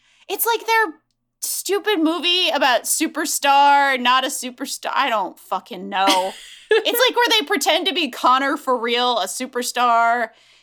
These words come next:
Speaker 1: and they, it's, like, semi, like, all a joke about stardom and
Speaker 2: Okay.
Speaker 1: being a star, and I hated it. Hate isn't a strong enough word for what I felt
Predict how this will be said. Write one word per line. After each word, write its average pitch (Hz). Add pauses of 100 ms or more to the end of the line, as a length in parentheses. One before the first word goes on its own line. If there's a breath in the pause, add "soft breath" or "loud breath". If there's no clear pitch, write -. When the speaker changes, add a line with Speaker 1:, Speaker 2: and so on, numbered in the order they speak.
Speaker 1:
and 226
they, 220
it's, -
like, 240
semi, 247
like, 226
all 233
a 226
joke 220
about 208
stardom 220
and 190
Speaker 2:
Okay. 180
Speaker 1:
being 214
a 196
star, 208
and 170 (600)
I -
hated 226
it. - (480)
Hate 330
isn't 349
a -
strong 240
enough 226
word 185
for 214
what 185
I 98
felt -